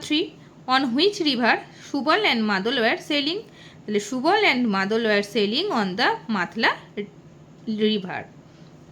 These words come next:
নাম-, নাম্বার ফোর দেখো, why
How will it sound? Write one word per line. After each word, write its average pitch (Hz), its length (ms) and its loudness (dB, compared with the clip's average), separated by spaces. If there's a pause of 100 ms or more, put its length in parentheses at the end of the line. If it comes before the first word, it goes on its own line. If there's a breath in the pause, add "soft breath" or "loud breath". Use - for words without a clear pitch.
(760 loud breath)
নাম-, 254 200 0 (120)
নাম্বার 254 400 2
ফোর 294 300 -2
দেখো, 240 360 0 (500 loud breath)
why 262 220 8